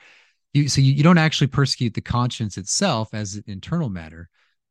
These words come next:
But, uh, but what I say is external relig-, religion, external or an expression of it. And this would be, and, uh, you can punish that. And it wouldn't be,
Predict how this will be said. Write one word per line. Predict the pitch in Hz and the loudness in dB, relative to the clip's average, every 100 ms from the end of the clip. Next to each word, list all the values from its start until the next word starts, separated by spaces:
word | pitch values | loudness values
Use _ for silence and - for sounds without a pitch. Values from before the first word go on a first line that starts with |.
| - | -6
But, | 120 - | -4 0
uh, | 120 107 104 | 0 2 0
but | 107 113 | -4 -2
what | 117 | 0
I | |
say | 110 - 120 | 0 0 0
is | 101 | 0
external | 98 - - 143 165 135 | -4 -6 0 4 4 4
relig-, | 110 101 98 - _ _ | 0 -4 -8 -14 _ _
religion, | 107 101 92 87 90 90 98 | -14 -10 -10 -10 -10 -10 -10
external | 90 - - 120 113 98 | -6 -2 2 4 4 2
or | 98 95 | -2 -6
an | |
expression | 90 - - 151 - 98 | -6 -6 -2 0 -2 -6
of | 82 | -8
it. | 92 127 _ _ _ _ _ _ _ - | -10 -12 _ _ _ _ _ _ _ -4
And | 120 | -2
this | 123 - | 0 0
would | 135 113 | -2 0
be, | 117 117 117 | 0 0 -2
and, | 117 113 - _ - | -4 -6 -10 _ -12
uh, | 104 | -10
you | 107 110 | -8 -8
can | - 110 | -8 -6
punish | 117 110 - | -4 -4 -4
that. | 123 101 117 | -4 -2 -2
And | 131 | -2
it | 117 | 0
wouldn't | 127 190 185 | 2 2 2
be, | 131 120 117 | 0 2 0